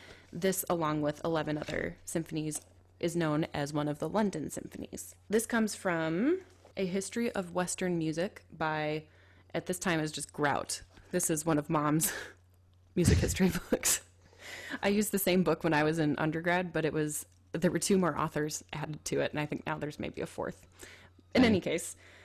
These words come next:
Speaker 1: um, Haydn, like most composers of his time, usually wrote his music to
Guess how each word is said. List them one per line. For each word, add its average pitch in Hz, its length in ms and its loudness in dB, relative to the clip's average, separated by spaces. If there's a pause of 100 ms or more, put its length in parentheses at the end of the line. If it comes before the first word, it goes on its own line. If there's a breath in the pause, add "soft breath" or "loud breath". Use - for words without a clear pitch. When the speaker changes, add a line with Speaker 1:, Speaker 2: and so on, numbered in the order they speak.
(460 loud breath)
Speaker 1:
um, 170 400 2
Haydn, 202 520 4
like 165 360 0
most 170 340 0
composers 165 440 -2
of 151 120 -2
his 151 140 -2
time, 180 380 -2
usually 240 260 -2
wrote 196 200 0
his 165 160 -4
music 156 380 -2 (220)
to 170 100 -2